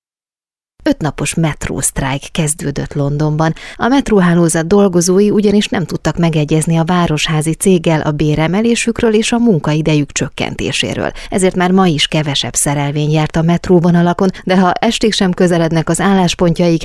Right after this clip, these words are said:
akkor holnaptól egészen csütörtök estig teljesen leállhat a metróhálózat.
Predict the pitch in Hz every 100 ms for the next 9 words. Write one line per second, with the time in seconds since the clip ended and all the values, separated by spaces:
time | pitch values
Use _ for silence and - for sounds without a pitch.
0 | - - - 165 214 202 170 - 156 -
1 | 170 160 151 165 - - 175 - 156 -
2 | 190 - - - 233 185 135 - 139 123
3 | 143 123 117 - - 127 - - - 147
4 | 120 - - - -